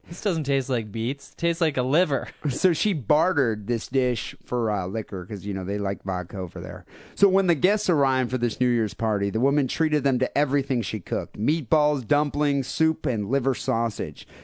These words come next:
Speaker 2: The people did not know they were eating human flesh. Only one guest noticed that the meat was unusually sweet,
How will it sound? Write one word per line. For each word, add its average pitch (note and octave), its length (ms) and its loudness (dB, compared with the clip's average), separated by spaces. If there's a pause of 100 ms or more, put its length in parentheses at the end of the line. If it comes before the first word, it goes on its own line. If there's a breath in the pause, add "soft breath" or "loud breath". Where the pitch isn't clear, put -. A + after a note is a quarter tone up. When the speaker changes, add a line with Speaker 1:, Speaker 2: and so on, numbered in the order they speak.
Speaker 2:
The D3 100 2
people G3 300 4
did D3+ 140 4
not D3+ 220 2
know C#3+ 220 2
they B2 160 2
were A#2 220 0
eating D3+ 320 2
human B2 300 0
flesh. C3 600 -2
Only C#3 220 2
one D#3 320 2
guest C#3+ 400 0
noticed B2 340 0
that G#2+ 120 -12
the G#2+ 100 -4
meat C3 260 -2
was A#2 160 -2
unusually A#2 560 0
sweet, B2 560 -4